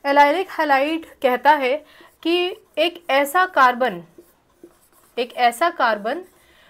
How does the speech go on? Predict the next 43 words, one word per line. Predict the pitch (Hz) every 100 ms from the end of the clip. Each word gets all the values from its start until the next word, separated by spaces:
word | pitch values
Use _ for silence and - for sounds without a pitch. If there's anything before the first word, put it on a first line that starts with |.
| _ -
जो | 214 349 370
एक | 381
ऐसे | - 254 269 381 381
कार्बन | 330 311 320 320
से | 330
जुड़ा | 277 294
हो | 277 330
जो | 330
डबल | 277 262 277
बॉन्डेड | 262 254 240 220
है, | 180 - _ _ _
ठीक | - 330
है, | 339 - _ _ - _
वो | 208 311 381
कार्बन | 381 302 247 226 240 285 359 _ _ _ 208
जो | 294
किसी | 330 339 339 359
ऐसे | 269 262 370
कार्बन | 370 285 262 277 294
से | 339
जुड़ा | 247 277 277
हो | 269 311
जो | 320 330
डबल | 226 226 302
बॉन्डेड | 285 277 269 277
है, | 262 311
उसको | 294 285 330
हम | 320 349 339
एलाइलिक | 254 254 240 254 330 359 - - _ _ _ _ _ - _ _ - _
कार्बन | 262 254 262 277
बोलते | 240 185 180
हैं, | 170 214 _ _ _ _ _ _ _
ठीक | 339 339
है। | 254 - - - -
एलाइलिक | 247 262 277 311
कार्बन | 294 285 320
का | 330
क्या | 339 320
मतलब | 311 320 320
हुआ? | 330 349
एक | 311 320
ऐसा | 269 262 330 339
कार्बन | 302 240 220 240